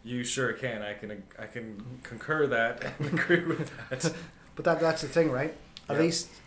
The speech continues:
Speaker 2: at least with that animal, it's lived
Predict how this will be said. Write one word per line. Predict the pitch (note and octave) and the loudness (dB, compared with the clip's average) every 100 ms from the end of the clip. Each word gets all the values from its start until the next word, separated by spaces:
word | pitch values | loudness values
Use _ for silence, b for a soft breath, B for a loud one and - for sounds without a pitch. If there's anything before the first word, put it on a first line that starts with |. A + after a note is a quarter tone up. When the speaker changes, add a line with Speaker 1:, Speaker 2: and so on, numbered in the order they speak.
| B B B B - | B B B B -2
Speaker 2:
at | D#3 | 2
least | D#3+ F3 - | 2 2 -4
with | D3+ D3+ C3+ B2 | 0 2 2 0
that | C3+ B2+ B2 | -2 -2 -4
animal, | A#2+ B2 B2 | -4 -4 -4
it's | A2+ - | -6 -6
lived | C3 B2 | -2 -4